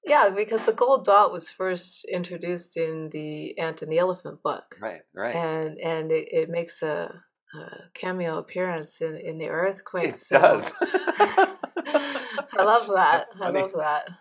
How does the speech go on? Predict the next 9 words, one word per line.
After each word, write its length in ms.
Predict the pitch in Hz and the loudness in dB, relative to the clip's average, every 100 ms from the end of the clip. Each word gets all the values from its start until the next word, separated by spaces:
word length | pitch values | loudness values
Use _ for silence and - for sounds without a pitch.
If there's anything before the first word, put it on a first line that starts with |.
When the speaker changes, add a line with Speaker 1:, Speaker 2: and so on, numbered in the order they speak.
| - | -6
Speaker 2:
It 140 | 135 | 2
does 240 | 165 185 156 | 10 10 8
make 200 | 151 139 | 2 0
a 60 | |
cameo, 600 | - 139 131 120 110 107 | 0 2 2 2 2 2
but 120 | 104 104 | 0 -4
it's 320 | - - - | -6 -14 -16
so 120 | - - | -16 -16
powerful. 520 | - 87 98 104 85 | -6 -2 -2 -2 -10